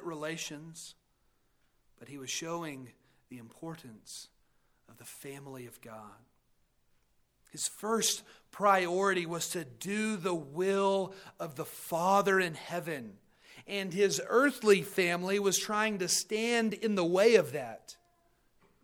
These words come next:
Well, it is of first importance that we also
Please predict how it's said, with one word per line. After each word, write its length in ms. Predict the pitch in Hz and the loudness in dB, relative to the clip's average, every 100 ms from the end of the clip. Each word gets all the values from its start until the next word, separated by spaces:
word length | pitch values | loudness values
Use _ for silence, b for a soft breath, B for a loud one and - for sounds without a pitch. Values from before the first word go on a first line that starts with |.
| 254 _ _ _ _ _ _ _ _ _ _ _ _ _ _ _ _ _ _ | _ _ _ _ _ _ _ _ _ _ _ _ _ _ _ _ _ _ _
Well, 220 | 135 143 | -10 -8
it 140 | 160 | -8
is 200 | 160 151 | -8 -6
of 180 | 156 143 | -8 -8
first 400 | - 180 175 170 | -8 -6 -2 -2
importance 680 | 165 147 - 165 151 143 123 | -4 -12 -10 -10 -10 -10 -10
that 200 | 156 - | -10 -12
we 220 | 151 180 | -8 -8
also 680 | 151 165 175 - 147 110 104 | -4 -6 -6 -8 -10 -14 -18